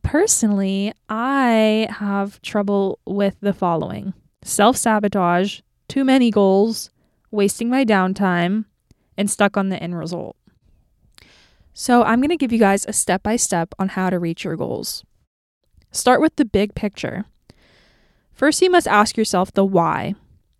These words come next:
Why is this goal important to you? Think of the positive effects you will get when you accomplish it. Next, you need to break down the big picture into smaller pieces.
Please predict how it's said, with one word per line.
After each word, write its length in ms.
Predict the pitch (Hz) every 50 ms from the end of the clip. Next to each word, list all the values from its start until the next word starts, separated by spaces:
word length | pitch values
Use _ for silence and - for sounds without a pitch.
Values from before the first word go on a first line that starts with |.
| _ _ _ _ _ _ _ _ _
Why 240 | - 226 226 226 240 277
is 120 | 320 -
this 120 | - -
goal 220 | - - 247 240 226
important 400 | 214 - - - 185 - - 185
to 80 | -
you? 360 | 160 165 160 160 160 175 214 - _ _ _ _ _ _ _ _ _ _
Think 240 | - - 254 247 233
of 100 | 285 277
the 80 | 269 262
positive 540 | - - 226 202 196 196 190 196 185 180 -
effects 340 | - 202 185 - - -
you 60 | 208 196
will 140 | 190 185
get 240 | 185 190 170 160 -
when 140 | - 185 185
you 120 | 180 175
accomplish 480 | 180 190 - 254 294 294 233 175 - -
it. 240 | 165 165 - - - _ - - - _ _ _ _ _ _ _ _ _
Next, 360 | - 220 214 214 - - - -
you 60 | 269
need 120 | 294 277
to 60 | 247
break 360 | 208 - 190 190 196 214 240 -
down 220 | - 196 185 185
the 80 | 190 185
big 200 | 180 160 180 -
picture 280 | - 185 - - 196
into 180 | - - 175 156
smaller 540 | - - - - - 202 190 180 170 165 160
pieces. 720 | - - 220 220 - - - - - - - - - _